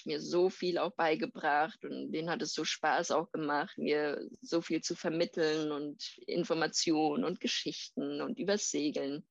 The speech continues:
Und der, der war halt auch voll, ja, auch irgendwie geduldig oder so. Aber der hat halt gesehen, dass ich direkt checke, was, was er jetzt von mir möchte, ne? Mit den Leinen einholen oder gewisse Knoten, die man beherrschen muss oder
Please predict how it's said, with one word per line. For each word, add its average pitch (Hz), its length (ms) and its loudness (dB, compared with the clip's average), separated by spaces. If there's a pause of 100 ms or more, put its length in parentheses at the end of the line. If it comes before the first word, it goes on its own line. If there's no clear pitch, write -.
Und 156 580 4
der, 147 220 4
der 156 160 2
war 156 120 4
halt 151 160 4
auch 147 200 0
voll, 143 580 0 (360)
ja, 147 260 4
auch 220 100 0
irgendwie 160 260 -2
geduldig 165 640 0
oder 156 200 -2
so. 139 440 -6
Aber 160 200 0
der 165 140 4
hat 170 100 2
halt 175 180 2
gesehen, 165 400 0
dass 185 140 -6
ich - 200 -8 (380)
direkt - 300 -2
checke, 170 440 2
was, - 540 -6
was 151 180 -4
er 156 80 4
jetzt 139 140 0
von 151 160 -4
mir 151 120 0
möchte, 147 500 2
ne? 156 240 4
Mit 151 200 0
den 139 160 4
Leinen 170 520 4
einholen 160 720 2
oder 139 200 -6 (120)
gewisse - 320 -6
Knoten, 180 600 -2
die 160 100 -8
man 160 180 -4
beherrschen 151 640 0
muss 151 480 -6
oder - 260 -2